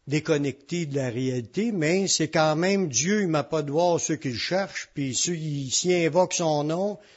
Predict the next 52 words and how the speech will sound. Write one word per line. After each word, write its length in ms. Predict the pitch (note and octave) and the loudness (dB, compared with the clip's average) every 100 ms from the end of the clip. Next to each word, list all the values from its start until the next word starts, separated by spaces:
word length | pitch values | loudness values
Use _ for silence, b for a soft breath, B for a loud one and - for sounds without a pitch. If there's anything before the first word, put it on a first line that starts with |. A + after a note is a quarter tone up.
| B B | B B
il, 280 | D#3 E3 G#3+ | -4 -4 -4
il 120 | D#3+ | 2
va 160 | E3+ | 4
se 140 | F3+ - | 4 2
révéler. 600 | D#3+ D#3+ D#3+ D#3 E3 C3+ B B - | 0 2 2 2 0 -2 B B -2
Il 120 | D3 | -2
dit, « 160 | B2 - | -2 -6
Quiconque 560 | - A3 - G#3 G#3 F#3+ | -2 -2 2 2 2 2
demande 560 | F3+ F3 F#3+ F#3+ F#3 | 2 4 2 2 2
reçoit, 600 | D#3 E3 - E3 E3+ D#3 - B B | 2 0 0 0 0 0 -4 B B
celui 340 | - D#3 D#3 E3+ | -2 0 0 -2
qui 200 | - C#3+ | -4 -4
cherche 500 | - F3+ F3 - - | 2 2 2 -4 -8
trouve, 500 | D3 E3+ E3 A2 - b b b b | -4 -2 -2 -6 -14 b b b b
et 160 | D3 D#3+ | 0 2
l'on 280 | E3+ E3 | 4 4
ouvre 260 | F3 G3 E3 | 4 4 4
à 40 | |
celui 340 | D3 E3 D#3 E3 | 2 2 2 0
qui 140 | - | -2
frappe. » 480 | D3 C3 D#3 D#3 - _ B B B B B B B | -8 -6 -6 -6 -12 _ B B B B B B B
Ça 180 | - C#3 | -2 2
veut 140 | D3 | 2
dire, 200 | C#3 F#3 | 4 4
si 160 | - G3+ | 4 4
les 220 | G#3+ F#3+ | 4 4
gens 340 | E3+ G#3+ G3+ | 4 2 2
cherchent, 640 | F3 - G3+ G#3 - - - _ _ | -2 0 0 0 -4 -8 -10 _ _
puis 140 | C#3 | -2
ils 80 | D3+ | 0
ont 100 | D#3 | 0
pas 160 | D#3 F3 | 0 0
fait 240 | G3+ G#3 | 0 -2
exprès 420 | E3+ - - G3 | -2 -4 -2 -2
de 40 | F#3+ | 0
chercher, 500 | F3+ C#3+ - C4 A#3 | -2 -2 -2 -2 0
mais 140 | F#3+ | 0
il 80 | F#3+ | 2
y 20 | |
en 20 | |
a 60 | G3 | 2
un 180 | F#3+ G3 | 2 4
autre 240 | G#3+ G#3 | 4 4
qui 80 | E3+ | 2
les 140 | D#3+ | 2
a 80 | E3 | 2
demandé, « 460 | D#3+ E3 D#3 D#3 G3 | 2 0 0 0 -4
Prie 260 | - A#3 | -2 0
avec 320 | A3 F#3 F3 E3+ | 2 2 0 -2
moi 220 | G3+ G#3+ | 0 2
la 120 | F3 | 0
prière », 580 | - D#3 E3 F3+ A3 | 0 -2 0 0 0